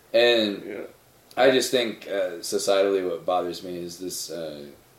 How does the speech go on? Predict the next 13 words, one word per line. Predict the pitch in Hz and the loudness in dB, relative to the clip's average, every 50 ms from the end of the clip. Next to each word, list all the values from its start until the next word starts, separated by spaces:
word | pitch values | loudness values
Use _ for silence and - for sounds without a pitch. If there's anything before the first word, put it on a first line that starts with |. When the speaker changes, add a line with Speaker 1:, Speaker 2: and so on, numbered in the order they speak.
| _ - | _ -14
Speaker 1:
this | 92 90 - | -10 -10 -8
kind | - 117 113 95 | -6 -4 -4 -6
of | 87 - | -6 -4
thought | - - 107 101 101 101 95 - | 0 4 4 6 6 4 2 2
that, | 95 95 90 92 | 0 0 2 2
like, | 92 92 - - - | 0 0 0 0 4
everything | 107 110 110 110 107 107 113 107 104 | 4 4 6 4 2 2 0 -2 -2
should | 101 - 104 95 | -2 -2 -2 -2
appease | 92 92 - 113 104 101 101 95 87 92 | -2 -4 -4 -4 -2 -2 -2 -2 -2 -2
your | 95 95 95 95 | 2 2 2 2
senses. | - - 101 98 101 - 117 110 110 - - - _ _ _ _ _ - - _ _ _ _ _ _ _ _ - - - - - - - | 2 -2 -6 -6 -6 -6 -6 -6 -8 -10 -14 -18 _ _ _ _ _ -20 -20 _ _ _ _ _ _ _ _ -20 -20 -20 -20 -20 -16 -6
Speaker 2:
Well, | - 165 190 185 190 190 180 - - | 0 4 6 8 8 8 8 6 4
it's, | - 170 170 170 - - - - | 4 2 2 2 0 -8 -8 -8